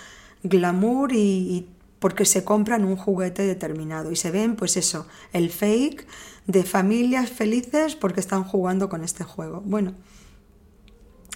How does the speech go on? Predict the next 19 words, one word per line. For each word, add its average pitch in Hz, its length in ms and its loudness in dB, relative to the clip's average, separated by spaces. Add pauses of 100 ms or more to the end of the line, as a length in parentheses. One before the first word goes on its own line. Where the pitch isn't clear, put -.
lo 196 160 2
que 202 100 0
más 208 300 2
feliz 202 420 0 (500)
nos 202 280 0
hace 202 260 0
a 185 140 -4
todos 175 480 -6
es 175 180 -2
compartir. 170 720 -8
Y 170 80 -6
estoy 185 240 -6
seguro 190 460 0
que 180 120 -8
todos 180 420 -4
y 175 40 -4
todas, 185 300 -6
cuando 170 240 -8
pensamos 185 640 -4